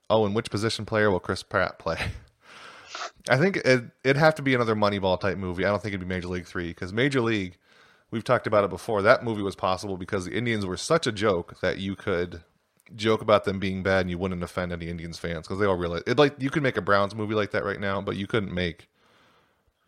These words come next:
pretty much any movie about a baseball team right now. No, nobody's that bad. So, like, another Moneyball type movie, sure, why not? I don't know. <laughs> And Chris Pratt, I always, whenever I watch, rewatch Moneyball, it's always a surprise he is in that movie. I don't remember who he plays, but,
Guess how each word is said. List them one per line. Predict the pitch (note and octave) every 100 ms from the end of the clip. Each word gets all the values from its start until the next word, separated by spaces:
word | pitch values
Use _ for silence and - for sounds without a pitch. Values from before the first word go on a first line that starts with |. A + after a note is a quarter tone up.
| _ _ -
pretty | C3+ C3+
much | A2+ -
any | G2 F#2+
movie | F#2 F#2 F2+
about | E2+
a | E2
baseball | E2+ F2+ F2
team | - E2+
right | E2
now. | E2+
No, | G#2+
nobody's | G#2 C#3 A#2 F2+
that | F2 -
bad. | - D#2+ E2 - _ - _ _ -
So, | C#3+
like, | A#2+
another | B2+ D3+ B2+
Moneyball | A2+ A2+ G#2 F2+
type | F#2 F2
movie, | F2 E2 F2 A#2 B2 _ _
sure, | - - C3
why | G2
not? | F#2+ D#2+ - _
I | E2
don't | D#2+
know. | D#2 - -
<laughs> | - - -
And | C3 A#2+
Chris | E3+ -
Pratt, | - D3 G2+
I | G#2
always, | A#2 G#2+ - -
whenever | A#2 B2 B2
I |
watch, | A2+ G#2+ -
rewatch | A2 G#2+ G2
Moneyball, | G2 F#2+ F2+
it's | F2
always | F#2+ F2
a |
surprise | E2 E2+ F2 E2 -
he | F#2
is | E2 F#2
in |
that | F#2 G2
movie. | F#2 B2 F2 - _ _ _ _ _ -
I |
don't | C#3
remember | C3+ B2
who | A#2
he | G#2+
plays, | - G2+ E2 D#2+
but, | E2